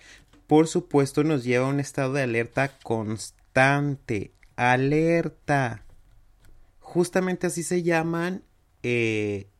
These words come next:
en el teléfono, alertas, y nos van a tener en alerta constantemente, alimentando el temor a perdernos de algo.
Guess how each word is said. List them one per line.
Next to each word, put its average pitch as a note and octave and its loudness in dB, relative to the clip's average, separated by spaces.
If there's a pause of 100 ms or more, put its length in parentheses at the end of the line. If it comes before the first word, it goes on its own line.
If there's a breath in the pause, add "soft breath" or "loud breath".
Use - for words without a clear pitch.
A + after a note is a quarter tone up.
(100)
en B2 -2
el A#2+ -4
teléfono, D3 -2
alertas, C3 -2 (360 loud breath)
y C3 0
nos D3 0
van E3+ 0
a G#3+ -4
tener F3 -2 (100)
en D3+ 0
alerta D#3+ -2 (720)
constantemente, D#3 0 (520 loud breath)
alimentando C#3 2
el C#3 -4
temor A#2 -2 (120)
a A#2 -6
perdernos A2+ -2 (100)
de A2+ -6
algo. C3 -2